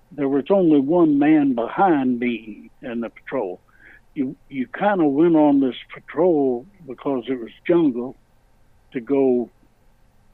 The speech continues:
single file. And, uh, all of a sudden, this fellow behind me turns around and he fired all eight rounds in that M one and the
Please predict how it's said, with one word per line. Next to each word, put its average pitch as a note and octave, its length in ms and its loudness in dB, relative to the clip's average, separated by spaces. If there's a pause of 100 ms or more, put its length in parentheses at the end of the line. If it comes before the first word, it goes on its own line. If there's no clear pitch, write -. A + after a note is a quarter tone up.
(120)
single B2 480 -2
file. A2+ 540 -2 (640)
And, A2+ 360 -8
uh, A#2 320 -6 (800)
all C#3 340 2
of A#2+ 60 -6
a - 120 -20
sudden, C3 280 2
this C3 180 0 (120)
fellow C#3 280 0
behind C3 680 0
me A#2+ 400 -6 (720)
turns C3+ 300 0
around C3+ 480 -2
and G#2+ 180 -6
he C#3 260 -6 (140)
fired D3+ 380 2
all C#3+ 500 2
eight D3+ 300 0
rounds C#3 580 -2
in C#3 120 -2
that C3+ 260 -4
M C#3+ 300 0
one D3+ 320 2
and B2+ 220 0
the - 100 -6